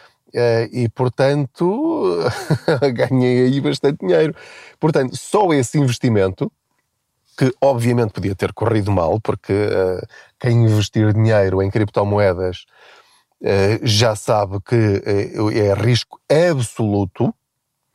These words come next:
eh, eu ganhei o suficiente para vencer a inflação durante muitos anos, <laughs> relativamente às minhas poupanças, eh, normais.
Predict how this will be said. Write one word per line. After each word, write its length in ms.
eh, 520
eu 220
ganhei 460
o 60
suficiente 760
para 180
vencer 480
a 60
inflação 840
durante 400
muitos 360
anos, 420
<laughs> 200
relativamente 920
às 240
minhas 260
poupanças, 920
eh, 520
normais. 840